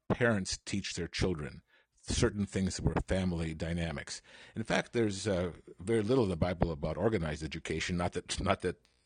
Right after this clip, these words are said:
it shouldn't be, but so much of very basic, solid values are those that come from mom, dad, both to male and female children.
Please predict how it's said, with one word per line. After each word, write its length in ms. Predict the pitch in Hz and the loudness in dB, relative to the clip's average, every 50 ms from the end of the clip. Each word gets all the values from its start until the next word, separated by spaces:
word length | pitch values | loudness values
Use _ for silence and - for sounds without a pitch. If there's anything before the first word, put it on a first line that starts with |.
| _ - | _ -2
it 100 | 87 90 | 0 0
shouldn't 340 | - - 90 85 82 71 - | 0 0 0 -2 -2 -2 0
be, 300 | 95 117 110 80 76 - - - - - - - - _ | 2 2 2 2 -2 -6 -12 -18 -20 -20 -20 -20 -14 _
but 280 | - 87 80 76 - - _ - | -6 -6 -6 -6 -8 -16 _ -10
so 280 | - - - 117 117 120 | -8 -2 0 0 2 2
much 260 | 123 113 104 - - | 2 0 0 0 0
of 300 | 98 85 78 78 - - - _ _ - | 0 0 0 -4 -8 -8 -8 _ _ -14
very 320 | 90 87 98 101 101 101 | 0 2 4 4 6 4
basic, 460 | 87 78 90 98 95 - - 92 - | 2 2 -2 -2 -2 -2 -4 -6 -6
solid 400 | - - 101 90 90 90 87 76 | -4 -2 -2 0 0 0 0 0
values 720 | 73 82 92 95 104 95 80 76 73 76 78 78 - - - - | 0 0 2 2 2 2 0 -4 -6 -8 -8 -10 -10 -12 -8 -6
are 160 | 87 85 80 80 | -4 -2 -2 -2
those 440 | 78 87 87 90 82 - - - | -2 -2 -2 -2 -2 -4 -8 -8
that 280 | - 78 76 71 - - - - - - - - _ _ | -8 -8 -8 -10 -10 -14 -20 -20 -20 -20 -20 -20 _ _
come 440 | - - 107 101 104 101 95 - - - - | -2 0 2 4 4 2 2 0 -4 -4 -4
from 260 | - - - 82 73 | -4 -2 -2 -2 -2
mom, 520 | 76 85 90 92 92 90 98 101 104 - - - - - - - - | -2 -2 -2 -2 0 0 0 0 0 -2 -4 -6 -12 -20 -20 -14 -10
dad, 320 | - 92 95 85 90 87 - _ - | -8 -4 -4 -4 -4 -6 -10 _ -6
both 360 | 82 85 85 85 85 - - _ | -4 -2 -2 -2 -4 -6 -10 _
to 240 | - - 82 76 71 - - - | -10 -8 -8 -8 -8 -10 -6 -2
male 360 | 95 95 98 98 95 95 - - | 0 2 4 4 2 2 0 -4
and 180 | 90 87 73 - | -6 -6 -6 -4
female 380 | - 92 90 85 80 80 76 | -2 -2 0 0 -2 -4 -6
children. 520 | - - - 151 147 113 78 71 65 53 | -6 -4 -2 0 0 0 -2 -4 -8 -10